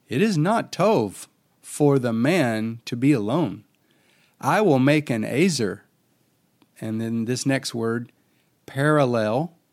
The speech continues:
or you could translate it corresponding. It means that, uh,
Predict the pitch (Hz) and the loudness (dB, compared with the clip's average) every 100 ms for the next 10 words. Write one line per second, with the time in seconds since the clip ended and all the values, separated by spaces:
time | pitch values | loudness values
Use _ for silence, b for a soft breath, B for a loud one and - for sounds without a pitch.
0 | _ _ 117 110 110 104 - 120 117 117 | _ _ -6 -4 -4 -6 -8 -6 -6 -4
1 | 110 107 - - 110 110 - - 113 117 | -6 -6 -8 -6 -4 -4 -6 -6 -4 -2
2 | 110 95 98 - _ _ _ _ 107 110 | -2 -6 -10 -18 _ _ _ _ -8 -2
3 | 127 120 113 - _ - 107 107 | -2 -2 -4 -8 _ -14 -12 -10